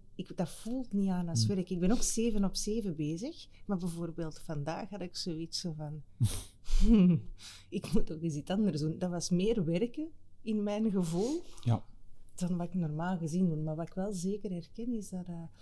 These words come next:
Speaker 1: kijk naar mijn dochter, de ballerina, die is
Speaker 3: Hmm.
Speaker 1: tegelijkertijd, eh, ze is nu aan het, eh, schetsen.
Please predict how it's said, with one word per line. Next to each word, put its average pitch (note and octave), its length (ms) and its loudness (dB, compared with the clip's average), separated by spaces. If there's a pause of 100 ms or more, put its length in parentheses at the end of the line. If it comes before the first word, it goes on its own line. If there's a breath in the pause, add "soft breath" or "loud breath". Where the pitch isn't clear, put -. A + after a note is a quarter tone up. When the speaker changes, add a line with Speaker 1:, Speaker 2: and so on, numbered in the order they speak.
(800 soft breath)
Speaker 1:
kijk G3 220 -2
naar F#3+ 140 2
mijn E3+ 220 0
dochter, - 680 -6
de F#3+ 120 -4
ballerina, F#3 640 -6
die F#3+ 220 -2
is - 100 6
Speaker 3:
Hmm. G#2+ 80 2
Speaker 1:
tegelijkertijd, F#3 840 -4
eh, D#3+ 280 -2
ze F#3+ 100 -6
is - 140 -8
nu G3 200 0
aan F3 100 -4
het, F3 160 -8
eh, D#3+ 280 -6
schetsen. - 580 -4